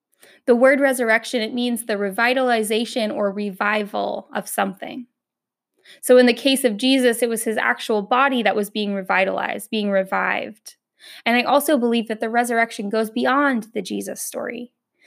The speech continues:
meaning that we too will be changed. We too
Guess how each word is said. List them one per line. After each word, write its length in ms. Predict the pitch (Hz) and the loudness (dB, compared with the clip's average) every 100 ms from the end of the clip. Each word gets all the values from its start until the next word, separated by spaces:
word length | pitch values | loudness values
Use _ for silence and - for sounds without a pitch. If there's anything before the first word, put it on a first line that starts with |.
| - - | -8 4
meaning 300 | 247 262 240 | 6 8 6
that 180 | 220 | 4
we 240 | 226 254 262 | 4 4 4
too 680 | - - 302 233 190 202 - | 2 -2 2 2 0 -4 -10
will 480 | 220 208 202 185 190 233 | -2 2 2 2 -2 -10
be 100 | 214 | -14
changed. 640 | - - - - - - _ _ _ _ _ _ - | -12 -12 -12 -14 -16 -20 _ _ _ _ _ _ 0
We 280 | 226 269 269 | 4 6 4
too 540 | - 240 196 196 202 | 2 0 2 0 -4